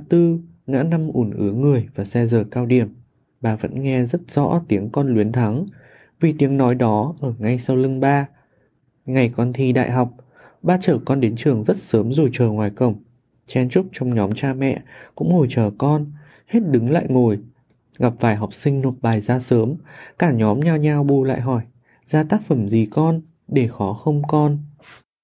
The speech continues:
Ba chạy mua một ly nước mía, đợi con ra khỏi cổng trường là vội vã đưa: "Uống đi con, cho khỏe rồi về, làm bài được không con?" Con cầm ly nước mía,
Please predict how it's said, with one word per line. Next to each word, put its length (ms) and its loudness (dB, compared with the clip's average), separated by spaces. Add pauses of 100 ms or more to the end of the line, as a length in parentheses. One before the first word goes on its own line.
(460)
Ba 220 2
chạy 200 -2
mua 200 2
một 200 0 (100)
ly 180 2
nước 160 2
mía, 360 2 (420)
đợi 200 2
con 180 2
ra 140 0
khỏi 220 0
cổng 260 -4
trường 380 0
là 80 0
vội 220 0
vã 200 -4
đưa: 300 2 (400)
"Uống 220 0
đi 220 0
con, 280 0 (400)
cho 160 0
khỏe 340 2
rồi 200 -2
về, 320 0 (360)
làm 240 0
bài 200 2
được 180 0
không 280 -2
con?" 340 0 (500)
Con 220 0
cầm 180 2
ly 200 2
nước 180 0
mía, 340 2